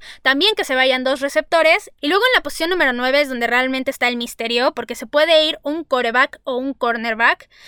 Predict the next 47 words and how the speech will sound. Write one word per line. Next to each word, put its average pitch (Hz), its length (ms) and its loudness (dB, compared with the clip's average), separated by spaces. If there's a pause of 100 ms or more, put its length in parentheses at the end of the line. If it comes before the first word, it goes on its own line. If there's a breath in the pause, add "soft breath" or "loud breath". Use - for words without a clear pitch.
(280 loud breath)
y 311 120 0
pues 359 160 0
si 302 100 -8
se 330 80 0
va 349 100 4
un 440 120 0
quarterback, 311 600 2
los 247 220 -10
Cowboys 302 400 2
terminarían 254 500 -4
tomando 262 300 0
a 233 80 -2
Patrick 247 280 -2
Surtain 392 340 0
porque 233 200 -4
sería 262 240 -2
el 269 60 2
mejor 262 300 -4
corner 247 340 -4
disponible, 277 540 -2 (520 loud breath)
pero 403 280 4
si 370 100 -8
se 294 140 -2
va 294 120 2
un 370 120 -6
corner, 294 520 0 (300 soft breath)
el 269 140 0
equipo, 294 340 -4
como 247 180 -4
dije, 262 200 -2
va 277 80 2
a 277 40 0
tomar 277 360 0
entre 254 320 -4
el 233 80 -8
que 240 120 -6
quede 269 280 2
ahí, 254 340 -2 (100)
ya 254 140 -2
sea 262 220 0
J 285 260 -2
C 285 180 -10
Horn 320 220 2 (200)
o 349 440 2
Patrick 233 300 -10
Surtain 240 340 -6
segundo, 302 400 -2